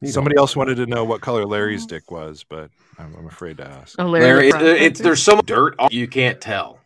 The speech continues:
Speaker 2: Oh.
Speaker 1: So I don't really know what color
Speaker 2: It's like
Speaker 1: it is 'cause there's so much dirt on it.
Speaker 2: camouflage. Okay.
Speaker 1: I
Speaker 2: I get
Speaker 1: guess,
Speaker 2: that.
Speaker 1: yes. It's earthy.
Speaker 2: All right.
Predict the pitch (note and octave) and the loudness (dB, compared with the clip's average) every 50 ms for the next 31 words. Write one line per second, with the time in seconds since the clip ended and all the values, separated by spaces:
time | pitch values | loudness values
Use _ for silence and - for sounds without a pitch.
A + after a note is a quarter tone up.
0 | _ _ _ _ _ _ _ _ _ _ _ _ _ _ _ _ _ _ _ _ | _ _ _ _ _ _ _ _ _ _ _ _ _ _ _ _ _ _ _ _
1 | _ _ _ - E3+ - - - B2+ C3 D3+ D#3 C#3+ A#2 F2+ D2 - _ _ _ | _ _ _ -12 -10 0 4 6 8 10 10 10 8 6 4 0 -8 _ _ _
2 | _ _ _ _ _ _ - A4+ - _ _ - F4+ G#4+ G#4+ - - C3 B2+ B2+ | _ _ _ _ _ _ -12 -12 -12 _ _ -6 -2 0 2 4 2 2 2 4
3 | - D#3+ D#3+ E3 D#3 C3+ B2+ A2+ G#2 A2+ C3 C3+ C#3+ C#3 B2 B2 A#2 A2+ A2 A2+ | 6 6 6 6 6 2 0 -4 -2 0 2 4 4 4 2 2 0 -2 0 0
4 | G#2+ G#2+ G#2 G2+ F#2+ F#2 F2 - _ _ F#2+ F#2 F#2+ G2+ G#2 - - - A2+ G#2+ | 2 2 2 2 0 -2 -4 -8 _ _ -20 -12 -10 -10 -8 -8 -6 -2 -2 0
5 | F#2+ F#2 F#2 C3+ B2 A#2 F2 E2+ D#2+ - - G2+ F2+ F2+ G2 F#2 F2 - - - | 0 0 0 2 2 0 0 -4 -10 -16 -16 -14 -12 -10 -10 -10 -8 -10 -8 -4
6 | C3+ A#2+ A2 G#2 E2+ - - - F#2 F2 E2+ D#2 D2 - A#1 - _ _ _ _ | -2 -2 0 -2 -4 -6 -8 -8 -8 -8 -8 -12 -16 -20 -20 -20 _ _ _ _
7 | _ _ _ _ _ _ - - - C#3+ B2+ A#2+ A2+ - G#2+ F#2+ F2 D#2+ D2 - | _ _ _ _ _ _ -10 -6 -4 -2 -2 -2 -4 -6 -6 -8 -8 -8 -10 -12
8 | - - - - _ _ - - G#2 - - E2+ D#2 - C3 B2+ C3 A#2 G2 - | -16 -18 -20 -20 _ _ -12 -12 -10 -8 -8 -4 -2 -2 0 2 4 2 2 2
9 | F#2+ F2+ - - A2+ - D2+ D2+ - - - - _ _ _ - A#2+ - F#2 E2+ | -2 -6 -8 -8 -8 -8 -8 -10 -16 -20 -20 -20 _ _ _ -8 -6 -6 -6 -8
10 | - - F2 F#2 F#2 F2 D#2+ D2 D2+ | -12 -12 -8 -6 -6 -6 -6 -8 -10